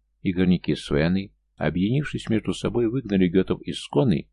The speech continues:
запретив им причаливать во фьордах и шхерах Скандии. Геты стали бродягами, вроде цыган. Правда, цыгане не так опасны. А геты на своих кораблях под бело-красными полосатыми парусами до сих пор наводят тоску на всех прибрежных владельцев.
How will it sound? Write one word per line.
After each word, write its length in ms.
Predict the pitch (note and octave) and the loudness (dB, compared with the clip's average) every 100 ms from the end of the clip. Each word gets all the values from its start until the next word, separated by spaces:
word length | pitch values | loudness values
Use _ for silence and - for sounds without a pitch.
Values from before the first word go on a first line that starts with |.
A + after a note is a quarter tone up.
| _ | _
запретив 460 | - G#2+ A2 - B2+ | -2 -2 -2 -4 -2
им 120 | A#2+ | 0
причаливать 520 | G2+ F#2 A#2+ A#2 G#2+ | 0 -2 -2 -2 -2
во 160 | G#2 F2 | -2 -4
фьордах 440 | - A#2+ - C#3+ | -2 -4 -2 -8
и 100 | - | -8
шхерах 480 | - - F#2+ G2 G2 | -10 -4 -2 -2 -4
Скандии. 680 | - - D2+ B1+ A1 G1+ - _ _ _ _ _ _ _ _ _ _ _ _ _ _ | -8 -4 -2 -2 -4 -8 -10 _ _ _ _ _ _ _ _ _ _ _ _ _ _
Геты 280 | A2 A2 | -2 -2
стали 320 | G#2 - G#2 G2+ | -6 -4 -4 -2
бродягами, 680 | G#2 G#2+ F#2+ C#2+ C#2 B1 | -2 -2 0 0 -2 -2
вроде 320 | C#2 F2 D#2+ | 0 0 0
цыган. 560 | D#2+ - F2+ B1+ G#1+ - _ _ | -2 -4 -4 -4 -6 -12 _ _
Правда, 260 | - B2 A#2+ | -2 0 0
цыгане 400 | - A#2 B2 A#2 | -4 -6 -6 -6
не 140 | A#2 | -6
так 200 | - A2 | -6 -6
опасны. 640 | A2 - C2+ - - - - _ _ _ _ _ | -6 -4 -4 -4 -8 -12 -14 _ _ _ _ _
А 200 | - C#2+ | -4 -2
геты 300 | G2+ C#3+ - | 0 -2 2
на 100 | F2+ | 0
своих 240 | - E2+ - | 0 -4 -2
кораблях 500 | E2 D#2+ G#2 A2+ - | -2 -2 -2 -6 -4
под 140 | F2 | -4
бело-красными 640 | E2+ F#2 - F#2 - E2 | 0 0 0 -2 -2 -4
полосатыми 580 | D#2+ E2 D#2+ - - D#2+ | -2 -4 -4 -6 -2 -2
парусами 560 | D2 D#2 D#2+ - B2 A2+ | 0 -2 -2 -2 -2 -2
до 100 | F2+ | -4
сих 220 | - - | -6 -6
пор 160 | - A2+ | -4 -2
наводят 340 | G#2 F#2 - | -2 -2 -4
тоску 360 | - G#2+ - A2+ | -8 -10 -4 -2
на 120 | F#2+ | -2
всех 300 | - B2 - | -2 -4 -2
прибрежных 540 | F#2+ E2 F2+ F#2 - | -2 -2 -2 -4 -4
владельцев. 560 | E2+ - - - - | -6 -2 -4 -6 -12